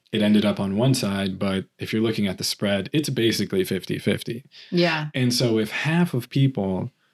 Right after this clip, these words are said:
Speaker 1: are thinking a certain way or prioritizing a certain set of values,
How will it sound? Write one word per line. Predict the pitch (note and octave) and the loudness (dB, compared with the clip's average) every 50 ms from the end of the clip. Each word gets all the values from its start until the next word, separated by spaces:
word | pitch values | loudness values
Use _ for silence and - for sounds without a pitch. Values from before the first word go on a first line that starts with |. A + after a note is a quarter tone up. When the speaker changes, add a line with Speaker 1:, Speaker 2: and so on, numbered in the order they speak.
| _ _ _ _ _ _ _ _ - | _ _ _ _ _ _ _ _ -4
Speaker 1:
are | A2+ | -4
thinking | G#2+ - - B2+ B2+ B2 C3 A#2+ A2+ | -2 0 2 2 2 4 2 0 0
a | G#2 | -2
certain | - - A#2 A2+ G#2+ G#2 G2+ G2+ | -2 -2 -2 0 0 0 0 0
way | G2+ G2+ G2+ G2+ G#2+ | 2 2 0 0 0
or | G#2+ | -2
prioritizing | F#2 - - F#2+ F#2+ G2+ G#2 G#2 F#2 - G#2+ G2 G2 F#2+ F#2+ G2 F#2+ | -6 -4 -4 -2 0 0 0 0 0 -2 -2 -2 -2 -2 -2 -4 -2
a | F2+ | -2
certain | - - G#2+ G2+ G#2 F#2+ | -2 -2 0 -2 -2 -2
set | - - G2 F#2+ | -4 -2 -2 -4
of | F#2+ F#2 | -4 -4
values, | F#2+ F#2+ G#2+ A2+ A2+ G2+ F#2 F#2+ F#2+ F#2 - - | -4 -2 -2 0 0 0 0 -2 -2 -4 -6 -8